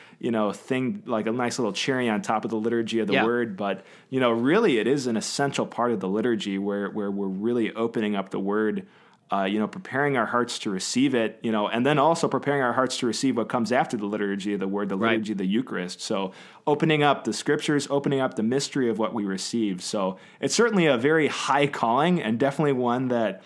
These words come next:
Speaker 1: we, we prepare for in seminary by taking classes and, you know, like I said, sacred scripture as well as the homiletics.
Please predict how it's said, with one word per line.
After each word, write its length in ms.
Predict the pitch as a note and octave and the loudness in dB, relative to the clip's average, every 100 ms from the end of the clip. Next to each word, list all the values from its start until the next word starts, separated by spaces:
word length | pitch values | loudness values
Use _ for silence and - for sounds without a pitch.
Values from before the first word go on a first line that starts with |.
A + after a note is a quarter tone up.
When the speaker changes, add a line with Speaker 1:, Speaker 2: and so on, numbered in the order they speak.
| - _ - | -20 _ -4
Speaker 1:
we, 320 | A#2 B2+ A#2+ | 2 2 2
we 140 | B2+ A#2+ | 0 -2
prepare 360 | A#2+ - B2 | -2 -2 -2
for 240 | B2 B2+ A#2 | 0 -2 0
in 60 | |
seminary 520 | G#2 - A2 B2 B2+ C3+ | 0 0 0 0 0 0
by 120 | G#2 | -2
taking 340 | G2+ G#2+ G#2 | -2 -4 -4
classes 640 | F#2+ G#2 G2+ - D3 C#3+ | -4 -2 -2 -2 -4 -4
and, 260 | G#2 F#2 F#2 - - - - | -2 -2 -2 -10 -20 -20 -8
you 120 | G#2 | -4
know, 340 | G2+ G2 A2 - - | -2 -2 -6 -10 -4
like 160 | A2 | -2
I 60 | A2+ | -2
said, 360 | A2 A2+ A#2+ A2 | -2 0 -2 -4
sacred 380 | - A2+ A2+ | -2 0 -2
scripture 380 | - A2 A2 A#2+ | -2 -4 -2 -2
as 160 | G#2 G2 | -2 -2
well 240 | G#2 A2+ | 0 0
as 160 | A2+ A2 | 0 -4
the 100 | G#2 | -6
homiletics. 720 | G#2 G#2+ G2 F#2+ A2+ - | -4 -2 -2 -2 -2 -6